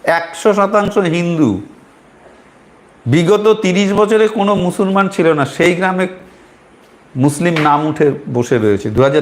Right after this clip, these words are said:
তেইশ সাল থেকে। কি হয়েছে এগুলো? এপিক নাম্বার ইস্যু হয়েছে, পাঠিয়ে দিয়েছে, "যেখানে তোমাদের চিনে ফেলবে অন্য রাজ্যে যাও।"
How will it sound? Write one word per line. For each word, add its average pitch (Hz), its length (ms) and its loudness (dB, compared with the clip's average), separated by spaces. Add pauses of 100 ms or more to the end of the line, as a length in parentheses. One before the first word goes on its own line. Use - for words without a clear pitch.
তেইশ 156 280 0
সাল 113 160 0
থেকে। 101 320 -8 (1200)
কি 214 180 2
হয়েছে 139 340 2
এগুলো? 113 300 -4 (4000)
এপিক 151 320 -2
নাম্বার 175 320 0
ইস্যু 185 260 0
হয়েছে, 208 640 2 (680)
পাঠিয়ে 120 320 0
দিয়েছে, 92 440 -4 (1200)
"যেখানে 135 360 2
তোমাদের 147 480 0
চিনে 147 240 -2
ফেলবে 175 440 -2 (400)
অন্য 123 260 2
রাজ্যে 98 360 -4
যাও।" 95 180 -12